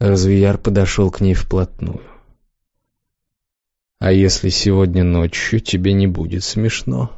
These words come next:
чем ты меня вознаградишь?"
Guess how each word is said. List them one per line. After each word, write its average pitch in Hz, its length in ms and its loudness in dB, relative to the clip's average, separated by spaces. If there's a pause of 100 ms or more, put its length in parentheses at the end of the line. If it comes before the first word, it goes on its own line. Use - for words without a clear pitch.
(920)
чем 131 320 0
ты 107 140 0
меня 101 320 0
вознаградишь?" 101 960 0